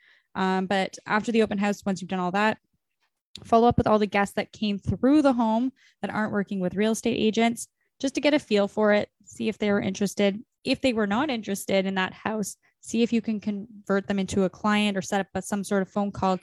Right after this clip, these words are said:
to maybe talk about their purchase, and maybe you can help them find something else. Um, add all the guests to your database and your communication plan. So get them on a newsletter of some sort so that they're receiving stuff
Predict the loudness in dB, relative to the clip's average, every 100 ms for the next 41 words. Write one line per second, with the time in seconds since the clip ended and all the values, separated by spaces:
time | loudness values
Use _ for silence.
0 | -6 -2 -2 0 -2 0 0 2 0 2
1 | 2 0 2 0 2 0 0 -16 _ _
2 | -6 0 2 2 0 -2 -2 -4 -8 -4
3 | -6 -6 -10 -10 -10 -10 -10 -14 _ _
4 | _ _ -20 _ _ _ -4 0 0 0
5 | 0 2 2 2 0 -2 -2 -6 -2 0
6 | 2 2 4 4 2 0 -4 -4 -4 -4
7 | -2 -4 -2 0 0 -2 -2 -2 -2 -4
8 | -8 -2 2 2 2 2 2 0 0 -4
9 | -6 -12 -6 -8 -6 -10 -12 -8 -6 -6
10 | -6 -6 -6 -8